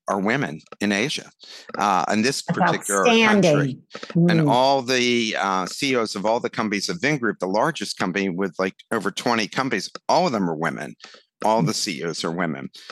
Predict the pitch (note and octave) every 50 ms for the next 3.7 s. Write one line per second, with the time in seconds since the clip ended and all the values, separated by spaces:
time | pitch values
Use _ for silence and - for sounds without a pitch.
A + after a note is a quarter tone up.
0 | - - _ _ - - C#3+ D3 C#3+ C3+ C3 B2+ A#2 - - _ _ A#2 B2+ B2
1 | A2 G2+ - - _ _ A2 A#2+ A#2+ A2 - - - D#3 D#3+ D#3 D3+ C#3+ C3 C#3
2 | B2+ A2+ - - B2 B2 A#2+ - - _ - - - _ _ _ _ - B2 B2
3 | - - B2 A#2 G#2 E2+ C3+ D3 D3+ D3+ C3+ A2 - -